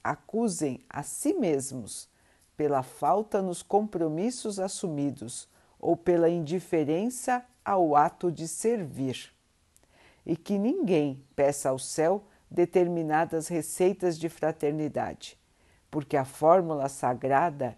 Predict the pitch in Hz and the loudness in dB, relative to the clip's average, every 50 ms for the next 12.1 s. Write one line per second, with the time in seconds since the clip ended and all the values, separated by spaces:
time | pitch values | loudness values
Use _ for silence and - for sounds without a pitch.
0 | _ _ - 143 156 165 190 226 262 269 254 269 277 269 - - 151 131 135 135 | _ _ -6 -4 -2 0 2 2 2 2 0 0 -2 -4 0 2 4 6 4 4
1 | 123 135 127 131 123 117 - _ _ _ _ _ _ - 143 143 139 135 135 127 | 2 0 -4 -4 -4 -6 -10 _ _ _ _ _ _ -2 0 0 0 0 -2 -4
2 | 127 123 123 135 139 160 170 - - 190 - - - 233 247 220 170 143 135 135 | -4 -4 -2 -2 -2 -2 -4 -4 -8 -10 -10 -6 -4 -4 -2 -2 -2 -4 -6 -8
3 | - - - - 120 113 - _ _ _ _ _ - 131 143 147 143 135 135 131 | -12 -14 -12 -12 -12 -12 -12 _ _ _ _ _ -12 -8 -4 0 0 0 0 0
4 | 127 127 123 135 143 156 160 147 147 156 165 156 - - - _ _ _ - 147 | -2 -4 -2 0 0 0 -2 -2 -6 -10 -10 -10 -10 -14 -16 _ _ _ -10 -10
5 | 143 143 143 147 147 - - - - - _ - - 143 151 147 131 - - - | -8 -8 -8 -10 -12 -12 -14 -14 -16 -18 _ -10 -6 -6 -6 -6 -6 -8 -10 -12
6 | 53 - _ _ - - - - - - - - - _ _ _ _ _ _ _ | -14 -14 _ _ -20 -20 -16 -14 -12 -12 -12 -14 -16 _ _ _ _ _ _ _
7 | _ _ _ _ _ _ _ _ _ _ _ _ _ _ _ _ _ _ _ _ | _ _ _ _ _ _ _ _ _ _ _ _ _ _ _ _ _ _ _ _
8 | _ _ _ _ _ _ _ _ _ _ _ _ _ _ _ _ - - _ _ | _ _ _ _ _ _ _ _ _ _ _ _ _ _ _ _ -20 -20 _ _
9 | _ _ _ _ _ _ _ _ _ _ _ _ _ _ _ _ _ _ _ _ | _ _ _ _ _ _ _ _ _ _ _ _ _ _ _ _ _ _ _ _
10 | - _ _ _ _ _ _ _ _ _ - - - - 165 165 170 160 143 139 | -20 _ _ _ _ _ _ _ _ _ -18 -12 -6 -2 -2 0 0 0 0 -2
11 | 135 113 - 135 131 127 127 127 120 113 120 123 - - 120 120 - - - 165 | -2 -2 -2 -4 -2 -2 -2 -4 -4 -4 -4 -6 -4 -4 -4 -4 -6 -10 -8 -8
12 | 180 175 | -8 -8